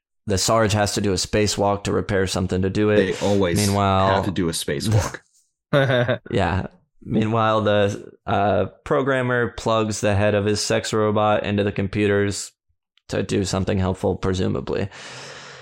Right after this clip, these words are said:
Speaker 1: Jason, uh, they're like, "Jason's on his way. What are we gonna do?"
Speaker 2: We need a diversion.
Speaker 1: "You're the expert."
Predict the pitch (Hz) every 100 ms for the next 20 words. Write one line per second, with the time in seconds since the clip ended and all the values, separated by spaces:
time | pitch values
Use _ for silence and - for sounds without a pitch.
0 | - _ _ _ - 120 120 139 123 123
1 | 127 - - _ _ _ _ - 107 104
2 | 101 101 110 104 101 101 120 117 123 120
3 | 120 117 147 135 131 123 123 120 139 135
4 | 202 202 151 156 226 214 135 - 117 113
5 | 113 117 131 - 120 120 139 -